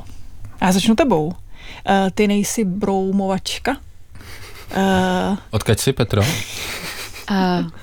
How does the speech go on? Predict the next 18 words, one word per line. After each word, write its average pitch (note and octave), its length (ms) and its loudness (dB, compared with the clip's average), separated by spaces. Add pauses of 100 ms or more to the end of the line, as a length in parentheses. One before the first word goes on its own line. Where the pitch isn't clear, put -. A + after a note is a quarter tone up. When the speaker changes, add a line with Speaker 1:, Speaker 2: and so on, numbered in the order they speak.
Speaker 3:
pojďme G3+ 320 2
to A3 80 0
prozradit. F#3 680 0
Z - 160 -4
Českých B3 340 -2
Budějovic, A3 840 0
eh, - 40 0 (120)
a F#3+ 380 4
má, F4 600 2
má G#3 180 0 (140)
kreativní C#4 680 0
pouť. A3+ 680 -2
Eh, G#3+ 300 2
mě B3 180 4
zavedla A#3+ 360 0
do E4+ 100 2
Broumova, A3+ 640 4 (500)
takže F3+ 360 -6